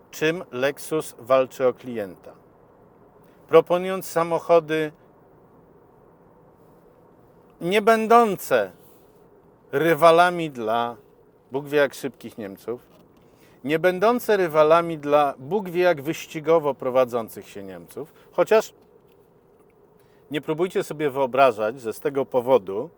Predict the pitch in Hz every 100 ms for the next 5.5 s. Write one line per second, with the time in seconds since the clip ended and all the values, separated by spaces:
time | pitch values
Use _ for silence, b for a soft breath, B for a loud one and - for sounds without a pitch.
0 | _ _ 117 123 123 123 143 135 - 127
1 | 123 147 113 117 117 110 120 117 - b
2 | b b 117 139 127 139 - 131 127 104
3 | 90 87 113 151 131 110 113 110 - -
4 | - - 113 - - 143 - 113 101 110
5 | 98 90 80 101